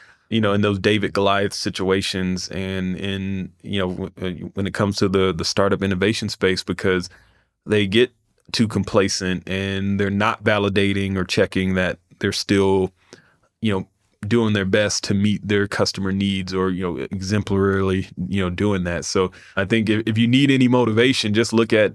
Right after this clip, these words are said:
any traditional company that's been put out of business <laughs> because of an innovative startup. It's because they, they probably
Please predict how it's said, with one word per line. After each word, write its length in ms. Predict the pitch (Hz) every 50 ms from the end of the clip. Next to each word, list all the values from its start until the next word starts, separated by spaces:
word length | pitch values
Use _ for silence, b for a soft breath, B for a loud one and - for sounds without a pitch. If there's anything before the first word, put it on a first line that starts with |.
| - _ -
any 220 | 107 113 120 117
traditional 460 | 110 - 104 110 110 - - 104 101
company 380 | - - 120 113 113 107 104 101
that's 180 | 101 95 -
been 160 | - 98 95 101
put 160 | - 123 107
out 140 | 104 98 92
of 100 | 95 98
business 440 | 110 107 104 104 98 98 - - - - - -
<laughs> 200 | - - - -
because 440 | - 110 104 - - 110 107 104 98
of 260 | 104 98 98 98 92 B B B B B B B
an 120 | 95 90
innovative 420 | - 104 101 92 95 95 95 92 -
startup. 580 | - - 107 98 98 95 90 80 - _ -
It's 340 | 87 85 - - - - -
because 340 | - 92 90 - 110 101 92
they, 360 | 101 98 98 95 92 92 85 B B B B B B B B _ _
they 100 | - 101
probably 720 | 98 - 110 110 107 107 104 104 104 101 98 101 95 -